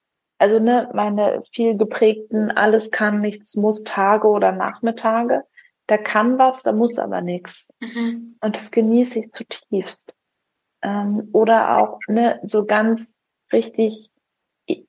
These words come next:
Speaker 1: auch dieses Kümmern und Nähren. Also, das ist auch für mich total weiblich und schön.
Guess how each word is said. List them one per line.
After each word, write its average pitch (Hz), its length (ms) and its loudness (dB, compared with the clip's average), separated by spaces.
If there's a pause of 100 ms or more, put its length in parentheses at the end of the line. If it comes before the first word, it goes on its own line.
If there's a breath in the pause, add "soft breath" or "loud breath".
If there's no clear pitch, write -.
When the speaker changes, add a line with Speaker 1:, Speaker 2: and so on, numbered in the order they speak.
(260)
Speaker 1:
auch 220 160 -2
dieses 214 500 -8 (100)
Kümmern 269 640 2
und 214 400 0
Nähren. 208 840 2 (840)
Also, 107 580 2 (120)
das 214 260 -6
ist - 280 -10
auch - 240 -2
für - 160 -10
mich 180 220 -8
total 180 600 -8
weiblich 180 480 -6
und 185 140 -10
schön. 185 500 -6